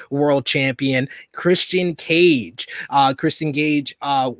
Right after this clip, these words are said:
defeated Kenny Omega on the first episode of A E W Rampage to win the Impact World Championship to end his belt collecting as far as in Impact Wrestling.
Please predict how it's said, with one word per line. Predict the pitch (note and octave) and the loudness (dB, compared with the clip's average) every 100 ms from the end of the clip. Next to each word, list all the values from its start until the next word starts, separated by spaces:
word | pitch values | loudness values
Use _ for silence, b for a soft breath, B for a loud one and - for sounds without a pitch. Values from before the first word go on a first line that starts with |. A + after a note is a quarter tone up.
| C3+ C#3+ | -14 0
defeated | D3+ - F3 A#3+ F#3 G#2+ - | 0 0 2 4 4 0 -6
Kenny | - E3 D#3 | -4 0 2
Omega | C#3+ C#3 C#3+ C#3 | 2 0 2 0
on | C3 C#3+ | 0 -2
the | C3+ | -4
first | - D#3+ - | 0 0 0
episode | D3+ D3 - D3 C#3 | -6 -4 -2 -2 -2
of | C3 | 0
A | C#3 | 0
E | C#3+ C#3 | 2 0
W | C3+ C3 | 0 -2
Rampage | B2+ C3 C3+ C#3+ C#3 C3 B B | -2 -2 -2 -2 -4 -4 B B
to | E3+ | 0
win | D3 D#3 F#3 D#3+ | 2 2 0 0
the | C#3 D#3 | 0 -2
Impact | D3+ C#3+ D3 C#3 | -4 -2 -2 -2
World | C#3 C3+ B2 | -2 0 -2
Championship | D3+ D3 D3 D3+ C#3 D#3+ D#3 B B | -2 -4 -2 -4 2 2 2 B B
to | - C3 - | -2 -2 0
end | E3 D#3+ | 0 0
his | D3+ C3 | 0 0
belt | A#2 C#3 D#3 | 0 -2 -2
collecting | - D3+ D3+ - D#3 D3 C#3+ | -2 -2 -2 -2 -4 -2 -4
as | C#3 | -4
far | D3+ D3 | -2 0
as | C#3 B2 | 0 -4
in | D#3 C#3 | -6 -6
Impact | C#3+ C#3+ C#3 C3 - | -4 -4 -2 -2 -2
Wrestling. | C#3 D#3 D#3+ D#3 D3+ | -2 0 0 0 -2